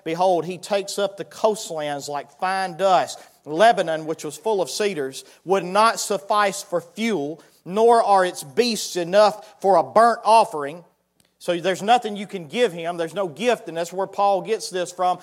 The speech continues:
Who's given him a gift that he should be repaid?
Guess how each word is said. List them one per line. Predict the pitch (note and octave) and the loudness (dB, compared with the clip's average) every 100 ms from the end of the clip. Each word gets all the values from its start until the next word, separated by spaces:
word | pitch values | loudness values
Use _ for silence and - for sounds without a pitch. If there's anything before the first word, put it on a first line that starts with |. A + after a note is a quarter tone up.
| - | -4
Who's | G#3+ A3+ D3+ | -2 -2 -6
given | F3+ A#3 G#3 | -2 -2 -2
him | G#3 G#3 | -6 -6
a | E3+ | -8
gift | D#3 A#3 A3 A3 - - | -4 0 0 -2 -12 -4
that | F#3 | -2
he | A3 | -2
should | - F3 | -4 -4
be | G#3+ | -4
repaid? | F#3+ D#3+ A#3 A#3+ G#3 F#3 | -4 -4 0 2 2 -2